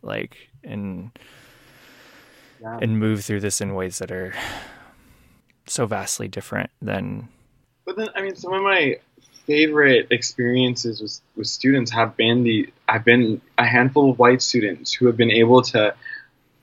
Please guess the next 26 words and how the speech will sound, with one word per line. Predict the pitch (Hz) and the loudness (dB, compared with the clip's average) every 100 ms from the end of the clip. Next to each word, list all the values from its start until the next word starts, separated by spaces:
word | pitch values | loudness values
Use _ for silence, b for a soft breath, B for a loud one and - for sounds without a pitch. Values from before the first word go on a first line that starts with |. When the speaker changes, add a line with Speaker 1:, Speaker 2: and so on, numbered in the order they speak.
| - | -2
Speaker 2:
to | 135 | 2
move, | 120 117 120 139 170 175 B B _ - | 6 10 12 12 8 4 B B _ 6
right, | 120 120 120 | 6 6 2
from | 120 117 | -2 0
one | 113 113 | -2 -2
space | - 107 - | 0 0 0
to | 113 | -4
the | 104 | -4
next, | 101 98 - - | -2 -4 -4 -6
right? | 95 95 - - | -2 -2 -4 -12
Speaker 1:
Yeah. | 110 104 - _ _ - | -14 -14 -20 _ _ -8
Speaker 2:
Um, | 101 92 90 _ _ | -6 -6 -10 _ _
who | 127 | 4
have | 120 | 4
taken | - 135 | 4 4
a | 131 | 4
posture | - 117 - 107 | 4 2 2 0
of | 101 | 2
learning, | 135 123 120 110 | 2 4 2 -2
who | |
have | 101 | -4
taken | - 123 | -2 0
a | 110 | 0
posture | 110 107 107 95 | -2 -2 0 0
of | 98 | 2
listening, | 113 113 - 117 113 110 110 | 2 4 4 4 6 4 0